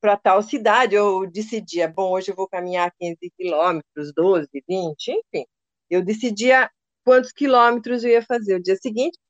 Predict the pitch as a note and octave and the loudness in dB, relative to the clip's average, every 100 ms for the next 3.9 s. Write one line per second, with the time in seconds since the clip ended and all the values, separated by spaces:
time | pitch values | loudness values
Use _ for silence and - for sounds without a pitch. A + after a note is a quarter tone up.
0 | _ _ C#4 C4+ C#4 C4+ B3 A#3 A3 A3 | _ _ -4 4 6 6 4 2 4 2
1 | A3 G#3+ A3 G3 F#3 G3 A3+ A3+ G#3 F3+ | 2 -4 -2 4 6 6 4 -4 2 2
2 | F3+ F3 F3+ E3+ E3 D#3+ E3+ D#3+ - D#3+ | 2 -4 -4 -4 -4 -4 -6 -8 -10 -12
3 | - A#3+ A3 G#3 A3 A#3+ A#3+ C4 | -6 4 6 6 4 -6 -2 -2